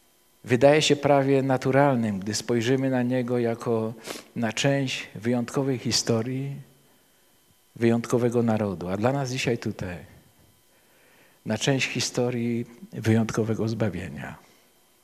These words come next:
To narodzenie z dziewicy to część historii wyjad-, wyjątkowego zbawienia. Są setki proroctw dotyczących Mesjasza, mówią o tym,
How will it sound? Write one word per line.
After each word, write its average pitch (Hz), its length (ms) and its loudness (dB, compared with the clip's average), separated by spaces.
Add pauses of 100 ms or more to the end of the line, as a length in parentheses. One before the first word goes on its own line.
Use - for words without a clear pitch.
(1700)
To 135 100 4
narodzenie 135 800 4
z 123 40 -2
dziewicy 110 760 0 (420)
to 110 140 0
część 143 300 4
historii 127 600 0
wyjad-, 104 400 -4
wyjątkowego 120 720 0
zbawienia. 104 680 -2 (920)
Są 147 200 8
setki 185 320 8
proroctw 151 540 8
dotyczących 147 720 6
Mesjasza, 147 600 6
mówią 143 400 8
o 147 80 6
tym, 143 260 2